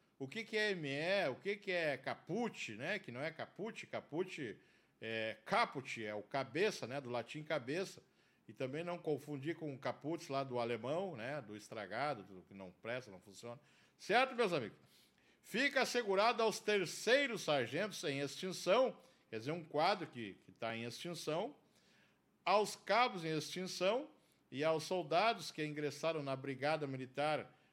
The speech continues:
anterior a dezoito de agosto de noventa e sete. Então, quem entrou na brigada até o advento desta lei, ele tem, tinha, né, e tem, porque ainda tem o, algumas pessoas aí na ativa,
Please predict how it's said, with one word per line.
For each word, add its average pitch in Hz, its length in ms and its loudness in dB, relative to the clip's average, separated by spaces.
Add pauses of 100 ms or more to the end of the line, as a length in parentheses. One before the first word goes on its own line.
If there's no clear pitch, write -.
(180)
anterior 214 1200 6 (220)
a 127 200 0
dezoito 123 640 0
de 127 100 -4
agosto 131 460 -2
de 113 80 -12
noventa 117 400 -6
e 170 80 -4
sete. 165 460 0
Então, 180 340 0 (360)
quem 269 460 2 (300)
entrou 180 420 2
na 226 160 2
brigada 175 640 2
até 208 300 2
o 233 100 6
advento 143 540 0
desta 123 400 0
lei, 180 460 2 (800)
ele 240 320 2
tem, 185 560 0 (420)
tinha, 226 460 0
né, 156 160 2
e 170 60 2
tem, 233 340 2
porque 135 200 -6
ainda 123 180 -2
tem 135 200 -4
o, 143 160 0
algumas 123 400 -2
pessoas 143 540 -4
aí 160 180 0
na 143 120 -2
ativa, 180 420 -6